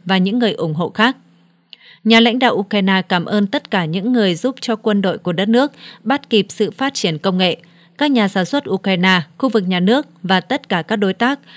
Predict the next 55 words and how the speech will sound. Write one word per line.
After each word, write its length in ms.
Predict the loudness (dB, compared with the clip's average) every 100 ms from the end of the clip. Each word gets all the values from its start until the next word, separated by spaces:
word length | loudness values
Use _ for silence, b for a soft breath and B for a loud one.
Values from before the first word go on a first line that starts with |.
| B
đóng 240 | 0 2 2
góp 240 | -2 0
vào 120 | 0
việc 220 | 0 -2
sản 200 | -2 -4
xuất 220 | -2 -2 0
máy 140 | 0
bay 180 | 0 0
không 200 | 0 0
người 100 | 2
lái 260 | 2 0
tại 180 | 0 -2
Ukraine. 480 | -4 -2 2 4 2 0 _ _ _ _ _ _ _ _ _ b b b
Ông 180 | 2 4
Zelensky 520 | 4 2 2 0 -2 2
tuyên 180 | 2 4
bố 220 | 2 0
trong 240 | 0 0
bài 140 | 2 0
phát 200 | 0 0
biểu 240 | 2 2
hôm 260 | 0 2 2
mười 100 | 2
bốn 200 | 0 -2
tháng 180 | 0
mười, 220 | 2 2 0 B B
"Chúng 200 | -2 -2
tôi 220 | 2 2 2
sẽ 180 | -2
tiếp 160 | -2 -2
tục 180 | -2 -2 0
tăng 200 | 0 2
nguồn 180 | 0
cung 200 | 0 0
này 220 | 4 2 0 B -2
và 120 | -2
quan 280 | 2 0 0
trọng 180 | -2
nhất 220 | 0 0 -2 B B
là 180 | 2 2
sự 120 | 2
phát 200 | -2 -2
triển 220 | 0 -2
công 200 | 0 0
nghệ 260 | 2 2 -2 B B
giúp 200 | -2 -2
chúng 240 | 0 0 2
tôi 240 | 2 2
cứu 260 | 2 0 0
sống 300 | 0 0 0
những 160 | 0
người 100 | -2
lính 220 | 0 -2 -2
của 120 | 0
mình. 260 | 0 0